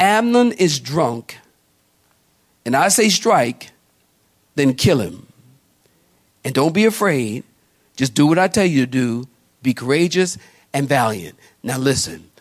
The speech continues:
look at me. That tells me a little bit, I think, about Amnon. Absalom tells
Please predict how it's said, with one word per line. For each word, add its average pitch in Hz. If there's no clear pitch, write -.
look 147
at 131
me. 104
That 165
tells 262
me 202
a 147
little 196
bit, 160
I 127
think, 127
about 135
Amnon. 156
Absalom 262
tells 214